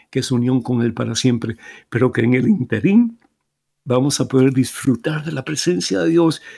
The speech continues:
y vamos a poder vivir en ese gozo que sintió María, quien pudo decir, "Mi espíritu se goza en el Dios que me salva".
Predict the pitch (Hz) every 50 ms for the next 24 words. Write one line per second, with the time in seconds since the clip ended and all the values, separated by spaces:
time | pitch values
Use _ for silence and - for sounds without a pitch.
0 | - - - _ _ _ _ _ _ _ _ _ - 127 123 120 131 139 143 139
1 | - 147 135 - - 120 120 135 131 113 123 127 120 127 135 135 131 127 - _
2 | _ _ _ _ _ _ _ - 117 110 113 127 131 - - 147 135 135 - _
3 | - 151 127 113 160 185 180 156 - - - 113 98 - _ _ _ _ _ _
4 | _ _ _ _ _ _ _ _ _ - 120 - - 117 107 98 - 117 117 120
5 | 123 120 117 127 127 123 117 117 - 120 110 104 - 131 127 120 117 113 110 -
6 | 131 131 123 - - - - - - - _ _ - - 127 120 117 117 - -
7 | - 120 120 123 117 - 117 - - 120 113 120 117 113 - 117 107 - _ _
8 | - - - _ _ - - 107 110 110 104 101 95 107 104 101 104 - - 107
9 | 104 101 - - 95 98 95 92 92 - - _